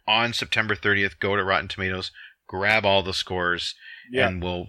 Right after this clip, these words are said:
Speaker 1: we'll report those to you shortly thereafter.
Speaker 2: So I also have some of the other big movies that came out that, you,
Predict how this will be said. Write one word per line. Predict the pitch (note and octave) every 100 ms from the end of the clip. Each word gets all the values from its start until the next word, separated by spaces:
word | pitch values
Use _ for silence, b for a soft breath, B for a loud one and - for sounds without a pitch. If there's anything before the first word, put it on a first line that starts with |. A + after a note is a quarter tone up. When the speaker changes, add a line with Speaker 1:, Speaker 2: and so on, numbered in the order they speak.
| -
Speaker 1:
we'll | F#2+ F#2
report | F#2+ - F#2+
those | F#2 F2 -
to | F#2
you | F2 F2
shortly | - F#2 C#2+ E2
thereafter. | D#2 D#2 - - - _ _
Speaker 2:
So | - G3+
I | G#3
also | A#3 B3
have | F#3 F#3
some | - F3+
of | E3
the | D3+ D3+ D3+
other | D3 D3 B2+
big | C#3+ C3+
movies | C#3+ C3 B2+ A#2
that | B2+
came | - C3 B2
out | B2+
that, | B2
you, | A#2+